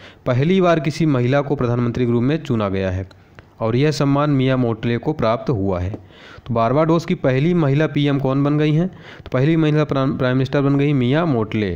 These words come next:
यानी ऑप्शन सी राइट है। अगला क्वेश्चन है, कौन सा देश अंतर्राष्ट्रीय सौर गठबंधन के फ्रेमवर्क में चौसठवां हस्ताक्षरकर्ता बन गया है। दोस्तों, इसका राइट आंसर है ऑप्शन बी, नीदरलैंड। देखिए दोस्तों,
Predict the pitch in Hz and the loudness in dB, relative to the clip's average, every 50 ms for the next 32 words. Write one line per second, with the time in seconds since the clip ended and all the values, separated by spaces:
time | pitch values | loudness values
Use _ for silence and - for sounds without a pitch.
0 | 101 104 107 117 131 135 123 113 - - 117 113 110 - 147 120 98 92 95 90 | -4 -4 -2 0 0 0 0 -2 -2 -2 -4 -4 -2 -2 -2 0 0 -2 -2 -4
1 | - - 92 90 - - - - - _ - - 107 117 131 139 143 147 143 139 | -6 -8 -10 -10 -12 -20 -20 -20 -20 _ -10 -8 -4 -2 0 0 0 0 0 0
2 | 156 147 135 135 151 147 - - - - - - - - - - 139 147 170 185 | 0 -2 0 -2 -2 -4 -8 -12 -18 -20 -20 -20 -20 -10 -2 0 0 2 2 2
3 | 185 - 190 180 151 139 147 156 180 175 - - 147 135 135 139 139 135 135 135 | 0 2 0 0 2 2 2 2 2 0 0 0 -2 0 0 0 2 2 2 0
4 | 135 - 175 143 - 151 147 147 143 135 131 123 123 123 123 123 135 131 131 123 | 0 -2 -2 0 0 0 2 2 2 0 0 0 0 0 0 0 0 0 0 -2
5 | 139 123 131 131 131 131 123 120 117 - - 120 117 131 143 147 139 - - - | -2 -2 -2 -2 0 0 0 0 0 -2 -2 -4 -4 -2 -4 -6 -8 -14 -20 -20
6 | - - - - _ - - - 139 135 131 139 135 147 151 156 143 135 139 139 | -20 -20 -20 -20 _ -12 -4 -2 -2 0 0 0 0 0 0 0 0 -2 -2 -2
7 | 131 120 - 127 - - 117 117 - 151 131 120 107 104 98 95 95 92 90 92 | -4 -2 -2 -4 -2 -2 -2 0 0 0 0 0 -2 -2 -2 -2 -2 -2 -2 -4
8 | 92 92 - - - - - - - - - _ _ _ - - - - 127 123 | -4 -6 -10 -16 -20 -20 -20 -20 -20 -20 -20 _ _ _ -20 -14 -6 -6 -4 -2
9 | - 143 131 139 139 127 113 113 123 131 139 135 135 147 156 156 131 117 - - | -2 -4 -4 -2 -2 0 0 0 0 0 -2 -2 0 0 0 2 0 0 -2 -2
10 | 127 123 135 160 160 135 110 104 107 104 98 95 95 98 104 - - 147 147 139 | -2 0 0 0 0 0 0 0 0 0 0 -2 -2 -2 -2 -2 -2 -2 -2 -2
11 | 143 143 160 170 | -2 -2 -2 -2